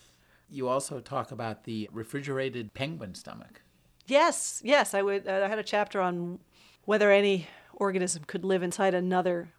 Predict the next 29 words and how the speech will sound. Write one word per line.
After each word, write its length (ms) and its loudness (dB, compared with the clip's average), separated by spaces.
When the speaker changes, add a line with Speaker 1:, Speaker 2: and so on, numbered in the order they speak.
Speaker 2:
organism's 580 0
stomach. 420 -4
We 80 0
started 300 4
with 160 -4
Jonah 340 2
and 100 -4
we 100 -4
made 200 -4
our 120 -4
way 180 -4
to 160 -12
a 40 -10
bunch 240 -14
of 120 -16
different 340 -12
scenarios. 720 2
And 240 -4
I 120 0
spoke 300 0
to 100 -4
this, 280 -6
uh, 120 -8
marine 320 -2
biologist, 680 -2
Terry 220 -2
Williams, 560 -6
who 160 0
said 440 0